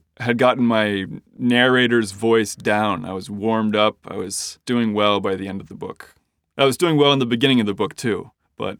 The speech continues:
<laughs> oh. I think my favorite stories from the book are about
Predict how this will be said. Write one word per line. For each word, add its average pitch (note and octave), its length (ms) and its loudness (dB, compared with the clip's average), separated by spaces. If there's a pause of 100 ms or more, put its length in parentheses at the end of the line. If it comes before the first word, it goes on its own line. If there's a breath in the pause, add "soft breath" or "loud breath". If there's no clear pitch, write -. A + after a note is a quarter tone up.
<laughs> G#3 1600 -6
oh. - 420 -12 (1600)
I C#3 60 4
think G#3 260 2
my B2 400 2
favorite D#3 560 2
stories D3 560 2
from C3+ 180 -4
the C3 80 0
book C3+ 440 -2 (160)
are B2+ 140 -2
about B2 260 4